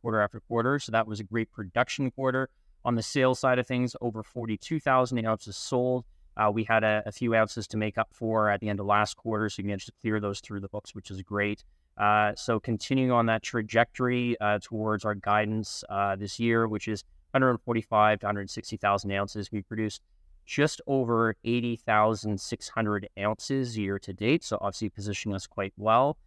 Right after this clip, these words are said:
uh, especially considering the fact that we're expecting the second half of the year to be strong. So looking good on ounces there.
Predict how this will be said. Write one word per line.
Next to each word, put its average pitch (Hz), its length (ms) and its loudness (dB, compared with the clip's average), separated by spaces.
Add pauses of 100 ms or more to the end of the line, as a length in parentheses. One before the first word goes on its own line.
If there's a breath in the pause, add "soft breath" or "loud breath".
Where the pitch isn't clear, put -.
(220)
uh, 98 180 2
especially - 400 -2
considering 101 360 -4
the 98 40 -6
fact 101 240 0
that 101 80 -10
we're 95 80 -6
expecting 101 380 -6
the 95 40 -4
second 101 280 -4
half 101 140 -6
of - 40 -16
the 107 80 -4
year 98 180 0
to 95 80 -8
be 92 100 -10
strong. 110 640 0
So 107 160 -4
looking 107 420 -2
good 104 220 -2
on 98 240 0
ounces 117 460 0
there. 120 300 2